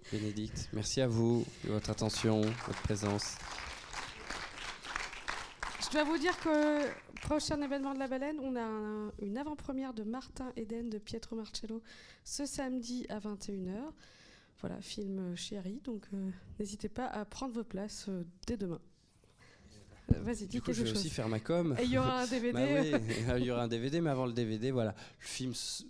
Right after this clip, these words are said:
Speaker 1: bah, continue d'être
Speaker 2: Mm.
Speaker 1: projeté à La Baleine, euh, sort en salle. Donc du coup, si vous avez des amis à, euh, à Paris, à Strasbourg,
Speaker 2: À
Speaker 1: à
Speaker 2: Marseille.
Speaker 1: Montpellier, à Marseille, à Compiègne, à Nice, à Strasbourg, enfin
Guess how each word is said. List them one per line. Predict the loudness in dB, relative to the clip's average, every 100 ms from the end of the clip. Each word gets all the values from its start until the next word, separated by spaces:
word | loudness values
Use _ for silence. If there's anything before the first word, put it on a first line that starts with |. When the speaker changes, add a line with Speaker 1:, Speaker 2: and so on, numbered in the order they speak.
| -2
Speaker 1:
bah, | 0 0
continue | -2 -2 -2 0 0 2
d'être | 0 0
Speaker 2:
Mm. |
Speaker 1:
projeté | -2 0 2
à |
La | 2
Baleine, | 4 2 2 0 -2 -12 -18 -10 -4
euh, | -2
sort | -2 -2 -2
en | -2
salle. | -2 0 0
Donc | -2 -4
du | -8
coup, | -6
si | -6 -4
vous | 0 2
avez | 2
des | 0 0 0
amis | 0 0 0
à, | 0 0 -2 -6 -16 -20 -20 -20 -20 -20 -20 -20 -20 -20 _ -6 0
euh, | 4 6 6 4 4 4 4 4
à | 4
Paris, | 4 2 2 0 2 2 2
à | 2
Strasbourg, | 0 0 0 0 0 2 2 4 4 4 4
Speaker 2:
À | 4 4
Speaker 1:
à |
Speaker 2:
Marseille. | 4 4 4
Speaker 1:
Montpellier, | 4 2 4 4 6 8 6
à | 6
Marseille, | 4 2 0 -2 0 2 4 4
à |
Compiègne, | 2 -2 -4 -4 -6 -2 0 2 2 0 0
à | -2
Nice, | -4 -6 -4 -2 -2 -2 -6 -6
à |
Strasbourg, | -6 -8 -8 -10 -10 -8 -8
enfin | -6